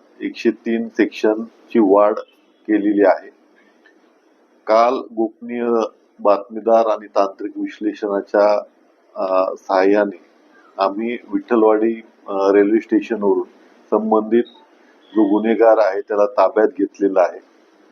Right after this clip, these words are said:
आज रोजी माननीय न्यायालयासमोर त्याला हजर करून त्याची पोलीस कस्टडी, अ, घेण्यात आलेली आहे. यामध्ये या गुन्ह्याची, अ, इतर काही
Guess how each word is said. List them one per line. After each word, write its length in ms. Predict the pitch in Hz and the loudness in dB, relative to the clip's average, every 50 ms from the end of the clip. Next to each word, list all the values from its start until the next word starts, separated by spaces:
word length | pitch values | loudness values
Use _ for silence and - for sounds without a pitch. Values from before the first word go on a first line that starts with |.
| _ _ _ _ _ _ | _ _ _ _ _ _
आज 220 | 101 98 104 107 107 | 0 2 2 2 0
रोजी 520 | 107 110 107 113 113 104 104 113 117 123 - _ _ _ _ _ 101 | -2 -2 0 0 0 0 -2 -6 -6 -6 -10 _ _ _ _ _ -4
माननीय 500 | 101 101 101 104 104 107 110 110 110 113 117 113 107 - _ _ _ _ _ _ _ _ _ _ _ _ | 0 0 0 0 -4 -8 -6 -4 -2 -2 -2 -2 -4 -8 _ _ _ _ _ _ _ _ _ _ _ _
न्यायालयासमोर 880 | - 104 104 104 104 101 104 107 113 110 101 - 107 101 101 101 107 101 92 - | -12 -4 0 2 4 4 4 2 0 -4 -4 -6 -10 -10 -6 -6 -6 -6 -4 -4
त्याला 200 | 107 101 101 104 | -2 2 2 2
हजर 340 | 98 95 98 - 104 104 98 | 2 0 0 0 2 2 2
करून 340 | - - 110 104 98 92 - _ _ _ _ _ _ _ _ _ _ _ - | 0 0 0 0 0 -2 -4 _ _ _ _ _ _ _ _ _ _ _ 0
त्याची 380 | 107 104 98 - - 117 117 | 0 0 0 -2 -4 -6 -6
पोलीस 420 | 113 - _ 110 110 113 107 110 - | -6 -4 _ 2 2 2 2 -2 -2
कस्टडी, 560 | - 107 107 - - 107 104 110 110 113 110 - _ _ _ _ _ _ | -4 -4 -2 0 0 2 4 4 2 2 -2 -8 _ _ _ _ _ _
अ, 200 | 101 98 92 92 | -14 -10 -8 -8
घेण्यात 440 | 95 87 90 101 98 104 104 101 - | -6 -2 -2 0 2 2 0 2 2
आलेली 360 | 98 92 92 95 95 92 95 | 0 -2 -2 -4 -4 -2 0
आहे. 220 | 92 87 - - - - _ _ _ _ _ _ _ - _ _ _ _ _ _ _ _ _ _ _ _ _ _ 104 113 | 0 0 -2 -6 -14 -20 _ _ _ _ _ _ _ -20 _ _ _ _ _ _ _ _ _ _ _ _ _ _ 0 2
यामध्ये 640 | 127 127 131 131 127 127 120 - 127 135 139 147 - - _ _ _ _ _ _ _ _ _ _ _ _ - _ _ _ _ _ | 2 4 2 2 -2 -4 -2 0 -2 -2 -2 -2 -6 -12 _ _ _ _ _ _ _ _ _ _ _ _ -20 _ _ _ _ _
या 440 | 113 113 117 120 123 131 135 135 131 | -2 2 4 4 4 4 2 -2 -6
गुन्ह्याची, 920 | - - _ 117 110 104 107 113 120 117 117 - - 127 127 131 135 131 - _ _ _ _ _ _ _ _ _ | -10 -14 _ -12 -12 -10 -6 -6 -6 -6 -8 -10 -10 -8 -8 -8 -8 -10 -12 _ _ _ _ _ _ _ _ _
अ, 300 | 107 104 101 101 98 101 101 - - _ _ _ 120 | -10 -8 -6 -6 -6 -6 -8 -10 -14 _ _ _ -20
इतर 340 | 117 - _ 139 135 131 | -20 -4 _ 0 0 0
काही 480 | 127 - 127 123 123 123 123 127 131 - | 0 2 2 2 2 2 -2 -4 -8 -10